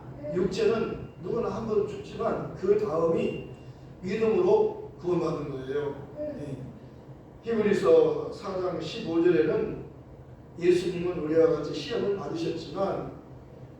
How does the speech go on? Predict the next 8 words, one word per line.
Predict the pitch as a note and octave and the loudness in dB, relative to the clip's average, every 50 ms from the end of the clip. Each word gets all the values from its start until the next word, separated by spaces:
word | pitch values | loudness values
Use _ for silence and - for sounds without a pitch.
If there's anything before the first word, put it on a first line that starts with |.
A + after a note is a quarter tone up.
| - | -6
그는 | F3+ F#3 G3 G#3+ G#3 - - - - - - - - - - - - - - - - - - - - - - - - - - - - - - | -2 2 4 4 4 4 2 0 -4 -8 -10 -12 -16 -18 -20 -20 -20 -20 -20 -20 -20 -20 -20 -20 -20 -20 -20 -20 -20 -18 -18 -18 -18 -18 -10
죄가 | - D#3+ D#3+ D#3+ E3 D3+ D3+ D3+ | -4 -2 0 4 4 4 4 4
없으시니라. | D3 D3 - - - D#3+ D#3+ D3+ - D3 C#3+ D3 C#3+ C#3+ C#3+ C3 - - - D#3+ | 4 2 2 2 0 0 0 -2 -2 0 -2 0 -2 -2 -4 -6 -8 -10 -2 6
예수님에게는 | E3+ F#3 - - F#3+ F#3 F#3 F#3 F#3+ F3 E3 E3 E3 E3 E3+ | 6 8 8 8 4 2 0 0 0 0 0 0 0 0 -2
죄가 | E3 E3 E3 E3 E3 D#3 | -4 -2 -2 0 2 2
없다고 | D3+ D3+ - - - - A#2 A#2+ A#2+ | 2 0 -2 -2 -4 -2 -2 -2 -2
말씀하는 | - - C#3 C#3 - - - D3 C#3 | -2 -2 -4 -4 -6 -6 -6 -6 -6
겁니다. | C3 C3+ - | -6 -8 -10